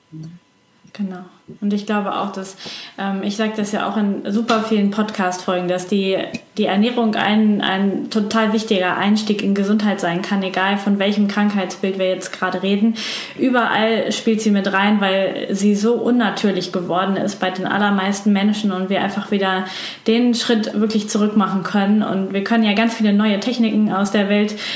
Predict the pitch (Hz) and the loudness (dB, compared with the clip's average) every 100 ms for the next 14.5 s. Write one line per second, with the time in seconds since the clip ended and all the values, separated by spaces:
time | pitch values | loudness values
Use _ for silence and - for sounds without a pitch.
0 | - - 240 240 240 254 254 240 - 214 | -2 2 2 4 2 2 0 0 2 4
1 | 214 202 208 202 196 190 - - - 214 | 4 4 2 2 2 0 -4 -6 0 2
2 | 202 202 233 233 226 220 214 - 208 202 | 4 4 4 2 2 2 0 0 2 2
3 | - - 73 67 214 226 214 220 233 214 | -2 -8 -8 -2 2 4 4 4 4 2
4 | 185 202 202 202 202 190 196 202 196 190 | 2 2 2 0 0 0 0 0 0 2
5 | 202 202 202 202 196 196 202 196 - 185 | 2 2 0 0 0 2 0 0 -2 0
6 | 196 214 196 202 202 185 190 196 - - | 2 2 2 2 2 0 -2 -4 -8 -8
7 | - - - 202 220 220 214 208 208 208 | -10 -12 -6 0 2 4 2 2 2 2
8 | 208 220 214 202 185 185 - - 240 214 | 2 2 4 4 2 0 -4 -2 2 2
9 | 185 - 311 - 208 202 214 208 208 - | 2 0 0 0 0 2 2 2 -2 -10
10 | - - 202 190 185 180 214 196 190 202 | -12 -6 -2 0 -2 0 2 2 0 -2
11 | 175 170 226 226 254 240 - 214 226 - | -2 0 0 2 0 0 0 2 0 0
12 | 208 196 202 220 220 214 202 202 220 214 | 0 0 0 0 0 0 0 0 0 0
13 | 214 226 214 208 190 185 - 220 214 202 | 0 0 2 2 0 0 0 2 2 2
14 | 220 208 214 202 | 2 2 2 0